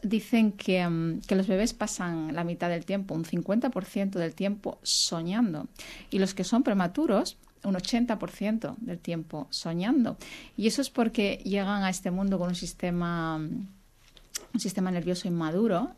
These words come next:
y necesitan, eh, reciben tantísimos estímulos del exterior que necesitan crear, imaginar, aprender muy rápido y eso se hace a través de los sueños. De hecho, los fetos también sueñan.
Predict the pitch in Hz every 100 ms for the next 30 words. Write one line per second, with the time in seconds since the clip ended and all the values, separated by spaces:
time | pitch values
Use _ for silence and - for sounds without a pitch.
0 | _ 190 185 185 - 175 - 220 214 208
1 | 214 220 - 190 170 180 180 214 220 233
2 | - - 185 180 226 - 220 196 185 -
3 | - 220 214 165 170 170 - - 175 202
4 | 202 - - - - 196 185 190 180 196
5 | 185 196 202 196 - - 180 180 180 180
6 | 175 175 185 180 180 175 180 180 185 185
7 | 170 175 170 160 185 233 170 185 - 165
8 | 185 185 165 - 156 160 160 - 180 175
9 | 180 208 - 269 - 185 - 208 196 202
10 | - - 170 165 175 170 - - - 170
11 | 165 - -